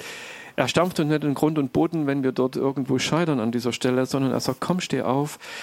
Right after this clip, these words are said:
es gibt eine neue Situ-, Situation, wir dürfen trainieren, zu unterscheiden, indem wir diese Dinge tun, indem wir darin gehen, dass wir erkennen können, was ist das Gute und was ist das Böse,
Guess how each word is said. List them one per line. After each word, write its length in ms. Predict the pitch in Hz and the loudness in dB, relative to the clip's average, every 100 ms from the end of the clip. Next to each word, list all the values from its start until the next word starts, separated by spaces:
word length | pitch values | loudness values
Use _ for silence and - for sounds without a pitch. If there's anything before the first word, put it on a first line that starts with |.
| - | -8
es 160 | - - | -6 -4
gibt 180 | - - | -4 -2
eine 100 | 123 | -2
neue 280 | 131 139 | 0 0
Situ-, 420 | 110 - - 113 104 110 - - | -2 -6 -6 -6 -4 -6 -8 -10
Situation, 920 | - 117 113 113 - 123 123 139 147 - - - - - | -6 -4 -4 -4 -4 -4 -2 -4 -6 -12 -18 -16 -14 -8
wir 100 | 131 | -4
dürfen 460 | 127 131 135 135 123 | 0 0 0 -4 -4
trainieren, 540 | - 127 135 107 104 104 _ _ - - - - _ _ _ _ _ - | -4 -2 -4 -4 -10 -18 _ _ -20 -20 -20 -20 _ _ _ _ _ -12
zu 160 | - 139 | -4 -2
unterscheiden, 760 | 127 120 127 123 120 104 107 - - | -2 -2 -2 -2 -4 -10 -12 -20 -8
indem 340 | 120 113 143 | -4 -2 -2
wir 80 | 147 | -2
diese 220 | 139 123 | -4 -6
Dinge 280 | 123 123 117 | -4 -2 -2
tun, 280 | - 139 156 | -4 -6 -6
indem 340 | 135 117 123 | -6 -6 -6
wir 80 | 123 | -6
darin 380 | 127 135 131 120 | -4 -4 -4 -4
gehen, 340 | 120 113 123 131 - - - | -4 -4 -4 -8 -16 -20 -10
dass 200 | - - | -8 -4
wir 300 | 120 120 123 | 0 0 0
erkennen 540 | - 123 - 151 143 117 | -2 -6 -4 -4 -2 -4
können, 400 | 120 123 123 117 | -4 -4 -2 -4
was 160 | 139 | -4
ist 180 | - - | -4 -6
das 160 | - - | -6 -8
Gute 360 | 135 131 131 139 - - | -6 -4 -6 -8 -16 -8
und 160 | 120 | -4
was 160 | 127 127 | -2 -4
ist 160 | 117 117 | -4 -6
das 120 | - | -6
Böse, 520 | - 117 117 120 127 | -4 -4 -2 -6 -6